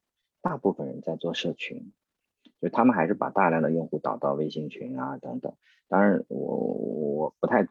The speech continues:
我没有太多去做社群这方面的涉猎，但也许未来有一些知识付费啊，有一些猎头啊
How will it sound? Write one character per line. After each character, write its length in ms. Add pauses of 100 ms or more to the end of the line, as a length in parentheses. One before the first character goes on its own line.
我 300
没 100
有 100
太 180
多 180
去 160
做 220
社 260
群 280
这 120
方 200
面 160
的 80
涉 320
猎， 300 (380)
但 220
也 140
许 140
未 180
来 200
有 180
一 40
些 120
知 140
识 120
付 160
费 300
啊， 380
有 120
一 80
些 180
猎 240
头 340
啊 480